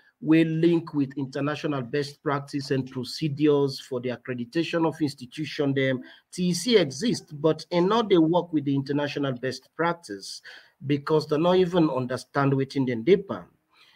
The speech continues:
So you get a dubious, a dubious, corrupt reading system whereby the quality of assurance and insurance,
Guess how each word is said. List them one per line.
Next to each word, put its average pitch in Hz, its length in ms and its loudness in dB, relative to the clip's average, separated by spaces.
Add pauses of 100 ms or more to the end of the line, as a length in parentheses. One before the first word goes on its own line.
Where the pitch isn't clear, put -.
So 151 180 -2
you 156 120 2
get 180 220 0
a 170 60 0
dubious, 202 800 4
a 160 60 4
dubious, 214 680 0
corrupt 180 720 0
reading 214 520 4
system 180 640 -2
whereby 151 680 4 (640)
the 170 100 2
quality 247 640 4
of 208 220 4
assurance 156 920 0 (320)
and 165 200 4
insurance, 165 1120 2